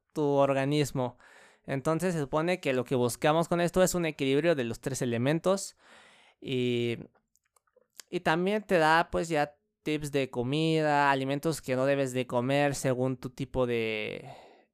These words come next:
de, ¿cómo decirlo? Tu tipo de elemento, ¿no? Si eres Kapha, pues te dice, "Ah, pues procura no comer esto,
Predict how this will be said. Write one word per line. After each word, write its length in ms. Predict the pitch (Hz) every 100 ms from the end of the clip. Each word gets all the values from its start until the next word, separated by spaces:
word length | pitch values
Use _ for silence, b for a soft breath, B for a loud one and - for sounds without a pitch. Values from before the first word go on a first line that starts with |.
| - -
de, 1080 | 143 131 120 120 117 117 117 113 113 113 117 _ _ _ _ -
¿cómo 320 | 151 156 151
decirlo? 400 | 131 - 160 180
Tu 120 | 160
tipo 200 | 147 165
de 80 | 175
elemento, 420 | 139 131 131 113
¿no? 280 | 113 151 196 _ _ _
Si 120 | -
eres 280 | 143 143 131
Kapha, 360 | - 156 214 -
pues 140 | 175
te 80 | 151
dice, 280 | 143 147 151
"Ah, 200 | 151 156
pues 120 | 151
procura 400 | - 117 - 143
no 140 | 131 127
comer 340 | 120 113 120
esto, 560 | 143 160 151 - 147